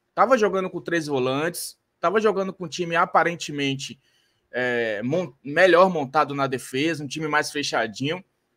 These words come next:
E todo jogo, todo jogo o time sofria gol, o time chegou a ser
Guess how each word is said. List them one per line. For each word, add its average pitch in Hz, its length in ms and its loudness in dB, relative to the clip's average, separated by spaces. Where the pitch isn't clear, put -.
E 208 140 -4
todo 254 560 8
jogo, 170 600 0
todo 247 420 0
jogo 180 420 0
o 196 60 -8
time 190 280 -6
sofria 160 600 2
gol, 143 840 0
o 147 80 -14
time 165 320 -8
chegou 151 320 -2
a 139 100 6
ser 135 520 -2